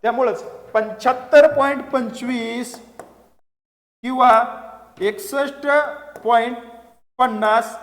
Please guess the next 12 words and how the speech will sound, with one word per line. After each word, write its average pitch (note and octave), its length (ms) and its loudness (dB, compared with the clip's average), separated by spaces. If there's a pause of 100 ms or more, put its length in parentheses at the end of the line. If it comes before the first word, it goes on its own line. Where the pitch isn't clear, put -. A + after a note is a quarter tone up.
अशा A3 180 -4
पद्धतीने C#4 440 -4
जे C#4 80 -10
मेरिट C#4+ 260 -4
लागतं D4+ 280 -2
ना, A#3+ 120 -2 (220)
तर G3+ 40 -10
ते A#3 140 -8
अपूर्णांक B3 560 -6
त्यामुळंच A#3+ 580 -2
लागतंय. A#3+ 380 -4
त्यामुळं G3 460 -6